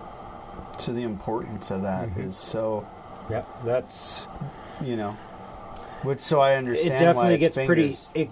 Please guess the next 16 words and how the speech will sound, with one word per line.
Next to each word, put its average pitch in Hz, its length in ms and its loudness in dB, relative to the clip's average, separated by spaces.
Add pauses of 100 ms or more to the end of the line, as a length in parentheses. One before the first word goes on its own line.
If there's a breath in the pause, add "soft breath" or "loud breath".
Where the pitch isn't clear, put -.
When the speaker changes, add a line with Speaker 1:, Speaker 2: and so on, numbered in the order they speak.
(140)
Speaker 2:
definitely 160 360 4
gets 143 180 2
pretty 143 260 0
serious 139 920 0 (460 loud breath)
when 139 200 0
you 117 80 -4
get 123 160 -2
down 123 220 -2
to 107 80 -6
that 104 220 0
point. 101 300 -4 (240)
Speaker 1:
Yeah. 98 180 -2 (140)
Speaker 2:
Where, 104 300 0
okay, 104 320 -2 (1300)
you're 110 140 -2
sure 120 480 2